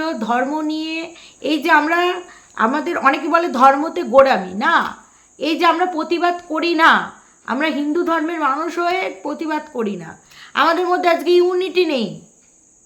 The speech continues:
তার জন্য কিন্তু আজকে অন্য লোকেরা এসে আমাদের যা খুশি তাই করে চলছে। আজকে যদি আমাদের মধ্যে ইউনিটিটা থাকলো, কেউ কি কিছু করতে পারত? তবে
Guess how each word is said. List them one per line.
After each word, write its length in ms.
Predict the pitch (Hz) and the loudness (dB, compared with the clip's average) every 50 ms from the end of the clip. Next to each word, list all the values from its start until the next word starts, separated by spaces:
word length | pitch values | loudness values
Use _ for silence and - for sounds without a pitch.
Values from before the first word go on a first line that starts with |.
| _ _ _ _ _ _ _ _ _ _ _ _ _ - | _ _ _ _ _ _ _ _ _ _ _ _ _ 2
তার 140 | 269 285 269 240 | 4 4 4 2
জন্য 180 | 285 359 349 370 - 330 | -2 -4 -4 -4 -2 -2
কিন্তু 200 | 359 349 359 370 | -4 -2 0 2
আজকে 400 | 320 302 254 240 254 - 330 339 349 359 - - - - - _ _ _ - | 2 2 2 0 -6 -8 -6 -6 -6 -6 -8 -10 -12 -18 -20 _ _ _ -8
অন্য 260 | - 240 277 302 311 330 | -2 -2 0 0 0 -2
লোকেরা 440 | 349 330 302 311 302 330 339 339 330 320 311 330 | -2 0 0 0 0 -2 -2 -2 0 0 0 -2
এসে 160 | 311 - 349 349 | -2 -4 -4 -4
আমাদের 440 | 311 277 277 285 269 311 339 349 - - - - - _ _ _ - 208 | -2 -2 -4 -6 -6 -6 -6 -6 -6 -8 -10 -18 -20 _ _ _ -10 0
যা 140 | 202 294 311 302 | 2 2 2 2
খুশি 200 | - 330 311 339 339 - - - - | -2 -6 -6 -6 -8 -8 -10 -10 -4
তাই 180 | 320 294 294 302 285 | -2 -2 -2 -2 0
করে 180 | 294 269 277 269 - | 0 0 0 0 -4
চলছে। 200 | 262 220 202 240 | -6 -6 -6 -4
আজকে 220 | 240 240 262 302 285 | -6 -6 -6 -8 -8
যদি 100 | 330 311 | -6 -4
আমাদের 280 | 330 302 285 302 277 320 | -4 -4 -4 -4 -8 -8
মধ্যে 180 | 302 320 294 330 | -8 -8 -6 -4
ইউনিটিটা 560 | 320 302 302 311 320 330 - 320 294 339 320 | -4 -4 -4 -4 -6 -6 -8 -8 -8 -8 -6
থাকলো, 360 | 269 294 294 277 - 240 208 202 214 - - - - - _ - | -6 -6 -6 -6 -8 -10 -10 -10 -10 -12 -16 -20 -20 -18 _ -6
কেউ 140 | 320 330 349 349 | -4 -2 -2 -2
কি 160 | 349 359 370 359 | 0 2 0 2
কিছু 260 | 359 311 294 - - 359 | 2 -2 -4 -2 -2 -2
করতে 300 | 349 330 302 - - 359 - | 0 0 -2 -2 -2 -4 -2
পারত? 360 | - 294 277 277 - - - 381 330 226 185 - - - - _ _ _ _ _ _ _ _ _ _ _ _ _ _ _ _ _ _ - | 0 0 0 0 -4 -8 -6 -4 -2 -4 -4 -6 -12 -18 -20 _ _ _ _ _ _ _ _ _ _ _ _ _ _ _ _ _ _ 0
তবে 200 | - 269 285 339 | 2 2 4 4